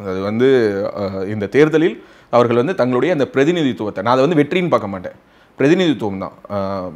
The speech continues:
அ, ஓட்டு சதவீதமாக இருக்கக்கூடியதை எண்ணிக்கையாக அவர்கள் மாற்ற வேண்டிய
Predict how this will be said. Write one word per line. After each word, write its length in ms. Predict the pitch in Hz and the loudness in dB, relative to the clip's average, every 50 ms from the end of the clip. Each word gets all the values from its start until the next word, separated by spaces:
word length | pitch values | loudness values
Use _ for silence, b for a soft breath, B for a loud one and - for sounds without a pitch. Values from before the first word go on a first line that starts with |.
| 73 60 | -14 -14
அ, 440 | 71 90 98 92 95 95 98 101 98 | -12 -10 -8 -6 -4 -4 -4 -4 -2
ஓட்டு 300 | 101 113 139 156 - 165 - | 0 0 0 0 0 0 2
சதவீதமாக 540 | 139 143 175 196 202 196 190 185 185 208 196 | 2 4 4 4 4 4 4 6 6 6 4
இருக்கக்கூடியதை 640 | 165 160 143 147 - 127 123 117 113 110 127 185 170 | 4 4 2 2 0 0 0 0 0 0 0 -2 0
எண்ணிக்கையாக 560 | 123 135 151 175 208 220 - 180 175 160 160 | 0 0 0 0 -2 -2 0 2 4 4 4
அவர்கள் 240 | 180 165 143 123 120 | 4 4 2 2 0
மாற்ற 400 | 110 107 113 135 160 - 170 170 | 0 2 2 2 2 2 2 2
வேண்டிய 400 | 160 139 131 120 123 135 185 247 | 2 2 2 0 -2 -2 -2 -4